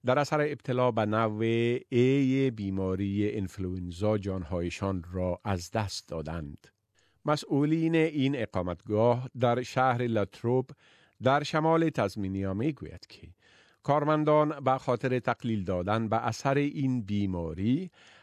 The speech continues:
هر گونه تلاش ممکن را به عمل آوردند، ولی نتوانستند از ابتلای سی و یک نفر از جملهٔ سی و هفت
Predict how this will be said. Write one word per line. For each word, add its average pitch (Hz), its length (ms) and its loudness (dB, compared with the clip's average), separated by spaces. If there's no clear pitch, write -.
هر 160 240 0
گونه 160 460 -2
تلاش 120 440 0
ممکن 98 580 -4
را 101 200 0
به 95 120 -2
عمل 113 420 -2
آوردند، 90 640 -4
ولی 139 220 2
نتوانستند 107 840 -4
از 120 240 -2
ابتلای 127 840 0
سی - 300 -6
و 110 200 -2
یک 123 360 -2
نفر 98 540 -2
از 120 440 0
جملهٔ 107 920 2
سی - 220 -10
و 101 140 -2
هفت 127 440 -4